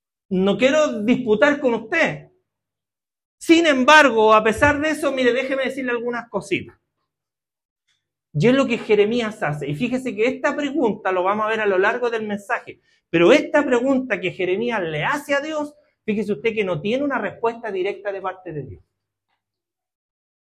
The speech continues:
Sí tiene ejemplos que los vamos a ver más adelante, donde Dios me da la sensación o la impresión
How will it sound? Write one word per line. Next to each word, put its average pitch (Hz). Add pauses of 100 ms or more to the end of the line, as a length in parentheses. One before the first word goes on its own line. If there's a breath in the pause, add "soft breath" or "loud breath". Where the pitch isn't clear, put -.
(140)
Sí 311
tiene 277 (260)
ejemplos 208
que 170
los 165
vamos 190
a 175
ver 190
más 185
adelante, 165 (300)
donde 185
Dios 233 (420)
me 160
da 247
la 277
sensación 202
o 143
la 160
impresión 165